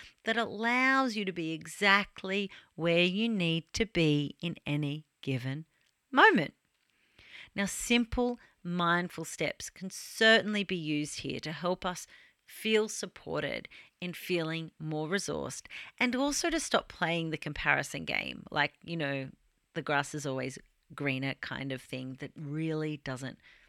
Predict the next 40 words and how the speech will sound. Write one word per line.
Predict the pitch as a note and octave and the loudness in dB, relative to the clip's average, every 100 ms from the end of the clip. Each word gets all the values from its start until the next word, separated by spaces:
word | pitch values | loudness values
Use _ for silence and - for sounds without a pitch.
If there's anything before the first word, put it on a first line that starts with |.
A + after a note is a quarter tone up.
| _ | _
serve | - - C#3 B2 - | -14 -4 -2 -2 -6
us. | - - - _ _ _ _ _ _ _ | -10 -14 -18 _ _ _ _ _ _ _
And | G3+ F#3+ | -4 -4
simple | - G#3+ A#3+ B3 | -2 -2 0 0
mindful | G#3 E3+ E3+ F3 | 4 4 2 -4
steps | - D#3+ - | -2 -2 -2
can | - - | -10 -10
also | - E3+ G3+ A#3+ | -6 -6 -4 -4
make | A#3 G3+ - | -2 -2 -2
sure | - C#3+ C#3+ - - - - | -4 -4 -4 -8 -16 -14 -6
that | A3 | -4
we're | B3 | -2
not | C4+ E4 | -2 -4
skimping | - - B3 D#4 - G#3 D#3 D3+ - - | -6 -2 0 2 4 4 2 -4 -12 -4
on | A3+ A3+ | 0 4
what | C4 | 4
it | D4 | 4
is | C#4 F4+ | 2 2
that | - - | 0 2
we | G#3 | 6
actually | E3 - - D3+ | 4 4 -2 -4
desire. | D3+ - - G1+ - - - - _ | -4 -2 -2 -2 -4 -10 -18 -20 _
They | B3 | -2
can | D#4+ | 0
help | C4+ - C4 D4 | 0 4 4 4
us | D#4 - - F3+ | -4 -6 -6 0
really | G#3 A#3 A#3 | 2 2 2
feel | A3+ - G#3 | -2 2 2
into, | G3 A3+ B3 - G3 F#3+ - - _ | 2 0 0 2 4 2 -4 -20 _
"Well, | C#4+ | -2
no, | D#4 | 2
I | E4+ | 2
do | D4 C#4 D4+ F#4+ | 2 6 6 6
want | C#4+ G#3+ | 4 0
this. | - D#3+ D#3 - - - - - | -2 -2 -2 -6 -14 -18 -16 0
I | C#4+ | 4
am | C4+ D#4 F4 | 6 4 6
ready | D4+ A3+ | 4 4
for | G3 F3+ | 0 -4
this." | D#3 - D3+ - | -4 -6 -8 -14